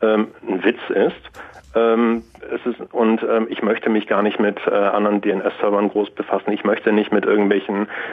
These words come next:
V-P-N, ähm, Tunneln mich befassen, weil letzten Endes damit, äh, ich schon akzeptiere, dass es so kommen wird und einfach, äh, nur quasi mich dem füge und den Weg um das Problem herum suche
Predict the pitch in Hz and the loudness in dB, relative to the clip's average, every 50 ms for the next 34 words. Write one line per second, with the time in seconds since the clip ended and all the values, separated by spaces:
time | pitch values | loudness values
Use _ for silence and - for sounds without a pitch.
0 | - - - - 107 104 - - 113 - - 104 107 113 113 113 - - 110 110 | -14 -10 -4 -2 -2 -2 0 0 0 0 2 2 2 2 2 0 0 0 0 2
1 | 110 107 107 104 104 107 104 - - 113 113 113 110 107 101 104 101 - - 110 | 2 2 2 2 0 -2 -4 -2 -2 0 2 2 2 2 2 0 -2 -2 -2 -4
2 | - - 110 101 - - 107 104 110 110 135 151 - - 127 123 127 131 127 127 | -2 -2 -2 -2 -2 0 0 0 2 2 0 -2 -2 -2 -2 0 0 0 0 0
3 | 113 113 120 123 123 - - - - - 113 110 110 139 - - - - - - | 0 2 2 0 -2 -4 -8 -6 -2 0 2 2 2 0 -2 -6 -6 -6 -2 0
4 | 127 110 101 98 - - - 98 95 - - - 139 147 143 139 131 120 - - | 2 2 2 0 0 -2 -2 -2 -2 -4 -4 0 2 2 2 2 2 0 -2 -4
5 | 107 - 143 131 - - 110 107 107 107 101 107 107 139 185 - - - - - | -2 -2 -2 -2 0 -2 0 0 0 0 0 0 0 0 0 -4 -10 -16 -16 -16
6 | - - - - 117 110 117 117 - 123 - - - - - 117 110 110 113 120 | -16 -6 -2 0 2 2 2 0 -2 -4 -4 -4 -4 -2 0 0 0 2 0 0
7 | 120 120 120 127 135 139 143 139 131 - - - - 120 120 120 123 117 117 - | 0 0 0 2 2 2 2 0 -2 -4 -6 -4 -2 0 0 2 0 0 0 2
8 | 113 104 107 - - - 123 139 139 143 120 123 123 117 - 123 117 - - 123 | 0 0 0 -2 -2 -2 0 2 2 2 0 0 -2 -4 -6 -12 -8 -2 0 0
9 | 123 120 120 127 139 135 - - 143 135 135 - - - - 120 131 139 139 131 | 0 2 2 0 0 0 -2 0 0 2 0 0 -2 -6 -2 0 0 0 2 2
10 | 117 117 113 - 127 135 170 196 202 185 - 104 101 104 101 104 - - 117 139 | 2 0 0 0 0 0 0 0 0 -2 -6 -6 -2 0 0 0 0 0 0 0
11 | 185 | 0